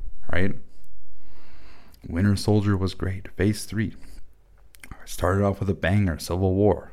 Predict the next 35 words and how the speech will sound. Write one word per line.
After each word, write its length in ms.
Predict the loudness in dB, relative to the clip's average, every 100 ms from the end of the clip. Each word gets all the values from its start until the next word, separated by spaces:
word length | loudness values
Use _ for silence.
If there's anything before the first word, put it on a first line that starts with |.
| -18
I 100 | -12
gave 240 | -10 -6 -4
it 80 | -4
a 60 |
five. 400 | -4 -6 -6 -10 -16 -20 -20 -20 _ _ -20 -20 -20 -20 -20 _ -20 -20 -20 -20 -20 -20 _ _ -20 _ -20 -20 -20 -4
Every 240 | 0 2 2
phase 400 | 4 4 4 0
had 160 | -4
something 300 | -2 -2 -2
great, 260 | -2 -2 -2
and 100 | 0
I 100 | 2
don't, 260 | 2 0 -6 -18 -4
like, 320 | -2 -2 -4 -2
other 240 | 2 4
than 260 | 6 4 4
No 140 | 2
Way, 220 | 2 2
Spider-Man 480 | 0 0 2 2 2
No 100 | 2
Way 140 | 2 0
Home, 280 | 0 2 2
which 160 | 2
is 120 | -2
more 360 | 0 2 4 4
of 160 | 2 0
a 260 | -2 -2 -6 -8 -8 -8 -10 -14 -14 -6
end 280 | 0 2
stone 440 | 0 2 4 4 4
for 260 | 4 2
the 60 | 2
Spider-Man 640 | -2 0 2 4 2 0
films 340 | 0 0 0 0
rather 300 | 0 0 0
than 360 | 0 -2 -4